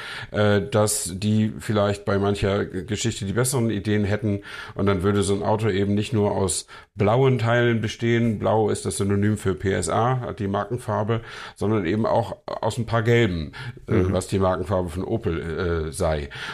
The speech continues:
Speaker 1: und, oder ist. Aber, äh, ja, das kann natürlich sein, aber, äh, letztlich, äh,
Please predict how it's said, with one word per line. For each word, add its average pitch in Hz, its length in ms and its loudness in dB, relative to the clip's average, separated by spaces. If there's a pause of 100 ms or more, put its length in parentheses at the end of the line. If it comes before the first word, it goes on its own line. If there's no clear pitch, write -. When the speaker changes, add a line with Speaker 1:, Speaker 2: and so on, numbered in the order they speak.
Speaker 1:
und, 98 200 4
oder 92 220 2
ist. - 300 0 (240)
Aber, 104 360 4
äh, 196 220 0 (260)
ja, 104 360 4
das - 180 0
kann 117 160 2
natürlich 135 420 2
sein, 127 360 4
aber, 110 380 2 (280)
äh, 107 160 2
letztlich, 117 760 0
äh, 78 100 -6